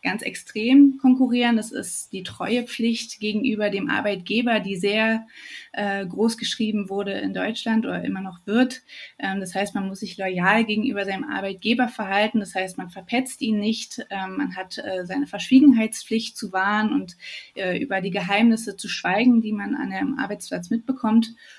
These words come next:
Und auf der anderen Seite natürlich das Interesse des Whistleblowers, derjenige, der hier Zivilcourage zeigen möchte, wie auch in diesen genannten Beispielen,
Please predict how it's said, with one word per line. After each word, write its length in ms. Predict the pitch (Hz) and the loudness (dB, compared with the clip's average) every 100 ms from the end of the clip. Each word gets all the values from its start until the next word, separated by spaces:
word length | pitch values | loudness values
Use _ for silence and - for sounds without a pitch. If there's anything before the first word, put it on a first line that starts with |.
| - _ - | -20 _ -10
Und 320 | 202 196 - | -6 -4 -4
auf 100 | - | -2
der 160 | 196 | 0
anderen 560 | 190 226 254 226 - - | 4 4 4 2 -2 -2
Seite 300 | 208 202 226 | -2 0 0
natürlich 360 | 196 - 254 262 | -2 2 2 2
das 140 | 233 | -4
Interesse 540 | 214 - 196 220 226 | -6 -6 -4 -4 -4
des 240 | 202 180 196 | -10 -10 -8
Whistleblowers, 840 | 220 233 202 196 190 202 - - | -6 -4 -6 -6 -6 -6 -10 -10
derjenige, 560 | 196 196 214 208 190 190 | -8 -4 -4 -4 -2 -4
der 120 | 190 | -2
hier 220 | 196 196 | -4 -6
Zivilcourage 840 | - 196 247 262 214 196 196 190 | -10 0 2 2 -4 -4 -6 -8
zeigen 360 | 180 196 233 254 | -10 -4 6 6
möchte, 340 | 226 226 - 202 | 6 0 -8 -10
wie 200 | 208 - | -8 -8
auch 120 | - | -8
in 100 | 202 | -8
diesen 220 | 190 185 | -8 -10
genannten 400 | 185 185 196 202 | -10 -10 -8 -8
Beispielen, 600 | 185 214 226 - 208 214 | -4 -6 -6 -4 -2 -2